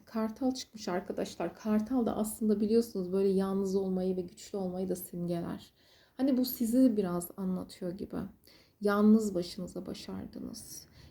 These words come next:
Yalnız başınıza güçlü adımlarla başardınız. Başarıyorsunuz.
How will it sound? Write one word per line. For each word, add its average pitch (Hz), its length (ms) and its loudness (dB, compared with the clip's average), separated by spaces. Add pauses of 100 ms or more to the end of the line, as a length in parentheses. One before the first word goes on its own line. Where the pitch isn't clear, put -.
Yalnız 240 420 8
başınıza 220 540 4
güçlü 190 500 -4
adımlarla 196 720 -2
başardınız. - 760 -10 (140)
Başarıyorsunuz. 202 1040 -4